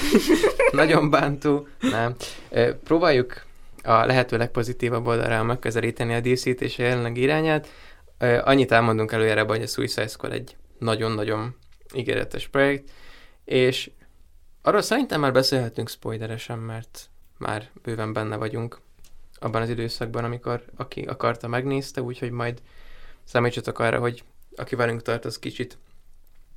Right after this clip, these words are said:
spoileresen fog értesülni a véleményünkről. Úgyhogy a mai adásban köszönjük is nektek a hallgatást és a kattintást, kövessetek minket Instagramon, ugyanis ott értesülni fogtok a heti ajánlóinkról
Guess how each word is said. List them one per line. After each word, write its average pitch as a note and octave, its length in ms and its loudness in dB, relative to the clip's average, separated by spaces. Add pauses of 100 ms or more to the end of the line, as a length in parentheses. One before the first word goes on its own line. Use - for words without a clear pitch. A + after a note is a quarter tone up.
(100)
spoileresen B2 580 -2
fog - 300 -8 (840)
értesülni B2+ 480 -4
a A#2+ 60 -2
véleményünkről. D3 800 -2 (260)
Úgyhogy F#3+ 260 2
a C3 80 4
mai C3+ 200 6
adásban A2+ 500 -2
köszönjük A2+ 440 -2
is - 140 -14
nektek - 300 -10
a - 60 -12
hallgatást C3 640 -2
és - 120 -12
a - 60 -16
kattintást, A#2 800 -6
kövessetek B2 520 -4
minket - 240 -12
Instagramon, C3 680 -2
ugyanis A#2 360 -6
ott - 240 -8
értesülni A#2+ 440 -4
fogtok - 360 -8
a - 40 -10
heti B2 240 -6
ajánlóinkról B2+ 920 -2